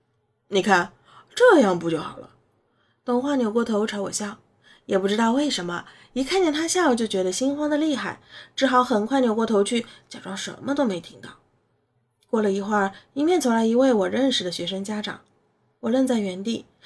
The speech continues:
正纠结着要不要上前发传单，就被人一眼瞅到了。哟，这不是罗润吗？还没回家，你妈没来接你啊？黄旭的妈妈推着电动车走近，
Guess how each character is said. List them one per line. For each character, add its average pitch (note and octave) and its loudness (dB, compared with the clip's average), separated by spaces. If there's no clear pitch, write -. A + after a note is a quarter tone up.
正 A#3+ 4
纠 C4 6
结 A3 4
着 G3 4
要 G3 2
不 F#3+ -4
要 F#3+ 0
上 A3 -4
前 G3+ -6
发 B3 -8
传 G#3 -6
单， C4 -2
就 G#4+ -6
被 D#4+ 2
人 C4 4
一 D4+ -2
眼 A#3+ -2
瞅 G#3+ -8
到 G3+ -14
了。 G#3 -20
哟， E4 6
这 D#4+ -2
不 C4 4
是 C4 4
罗 G3+ 4
润 C4+ 4
吗？ G#3+ 0
还 - 0
没 F4+ 4
回 G3+ 2
家， D#3 -8
你 D#4+ -6
妈 F4+ 4
没 F#4 4
来 F4 2
接 F4 0
你 D#4+ 0
啊？ C#4 0
黄 A3 -6
旭 D#4 -6
的 C4 0
妈 B3+ 0
妈 G#3 -2
推 F#3 -12
着 F#3 -8
电 F#3+ -8
动 F#3 -8
车 A#3+ -4
走 - -8
近， - -14